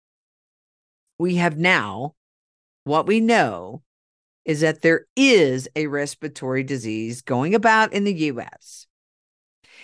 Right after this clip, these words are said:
And this is, so far, normal."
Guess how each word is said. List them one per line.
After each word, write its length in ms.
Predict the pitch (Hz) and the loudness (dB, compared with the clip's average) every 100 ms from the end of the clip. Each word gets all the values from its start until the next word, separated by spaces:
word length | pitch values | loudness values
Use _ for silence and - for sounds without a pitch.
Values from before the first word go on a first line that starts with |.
| - 175 | -6 -2
And 220 | 180 135 | 0 2
this 300 | 170 160 - | 2 2 0
is, 540 | 233 233 139 104 123 - | 2 4 2 -2 -10 -16
so 300 | - - 190 | -14 -6 -6
far, 680 | 190 277 339 190 151 180 190 _ _ _ _ _ _ - | -4 -2 0 2 2 0 -4 _ _ _ _ _ _ -6
normal." 960 | 196 254 285 294 285 269 226 143 | 0 0 2 2 4 4 4 2